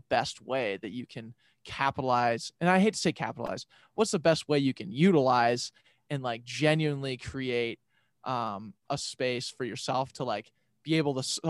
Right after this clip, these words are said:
solve the problems over and over and over again? Like, you come to us with a problem, or we have a problem that comes up in our own circle. It's like, I'm gonna think of the first, like, two, three, four, five people that come to my mind that I just, like, know, and I can text them.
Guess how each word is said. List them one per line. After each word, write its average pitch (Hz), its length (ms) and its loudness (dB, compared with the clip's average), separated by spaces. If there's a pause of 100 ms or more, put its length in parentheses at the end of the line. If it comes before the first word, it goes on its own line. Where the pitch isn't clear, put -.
solve 165 400 6
the 131 80 -4
problems 131 480 4
over 135 260 2
and 127 100 0
over 123 220 -2
and 117 80 -2
over 123 240 -2
again? 104 380 -10
Like, 104 220 -6 (340)
you 170 120 -2
come 202 200 2
to 190 80 6
us 175 140 2
with 160 160 0
a 127 60 -8
problem, 147 580 0 (260)
or 131 120 -8
we 147 160 0
have 165 160 4
a 151 80 0
problem 143 320 2
that 151 120 -2
comes 135 280 -4
up 131 280 -2
in 139 160 -8
our 123 260 -2
own 123 200 -4
circle. 175 640 -6 (320)
It's - 100 -10
like, 160 180 2 (360)
I'm 151 160 2
gonna 208 160 2
think 160 320 -2
of 139 160 -2
the 143 80 -2
first, 139 500 -6
like, 131 240 -4 (100)
two, 139 340 2
three, 131 280 -4
four, 123 320 -2
five 123 340 -2
people 127 260 -6
that 123 120 -4
come 139 180 -4
to 135 100 -2
my 120 120 -2
mind 120 320 -4
that 165 120 2
I 139 60 4
just, 147 320 -4
like, 156 160 -2
know, 123 520 -2
and 123 100 -6
I 131 60 -4
can - 180 -18
text - 400 -10
them. 87 240 -14